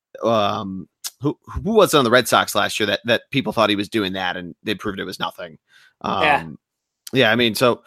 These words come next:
Speaker 1: who knows? I mean, Matt, what, what's your takeaway from this story?
Speaker 2: Well, you know, I, I kn-, we, we did kinda hit him around. Um,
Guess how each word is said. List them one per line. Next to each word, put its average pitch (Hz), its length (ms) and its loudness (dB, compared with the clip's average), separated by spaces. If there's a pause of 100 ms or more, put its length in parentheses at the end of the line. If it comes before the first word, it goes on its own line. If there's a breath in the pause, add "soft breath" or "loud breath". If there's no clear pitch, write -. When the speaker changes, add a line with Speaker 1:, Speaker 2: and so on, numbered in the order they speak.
(240 soft breath)
Speaker 1:
who 233 120 6
knows? 160 220 6
I 147 40 2
mean, 147 80 4
Matt, 156 160 6
what, 170 180 2
what's 160 180 2
your 160 100 2
takeaway 123 340 2
from 113 140 -6
this 98 120 -8
story? 95 380 -4 (400)
Speaker 2:
Well, 254 420 6
you 214 140 -2
know, 220 400 6
I, 165 360 2
I 190 60 -2
kn-, 190 220 -4
we, 190 240 -6
we 175 80 -4
did 247 200 -6
kinda 214 200 0
hit 190 180 0
him 175 100 0
around. 135 640 2 (640)
Um, 131 640 2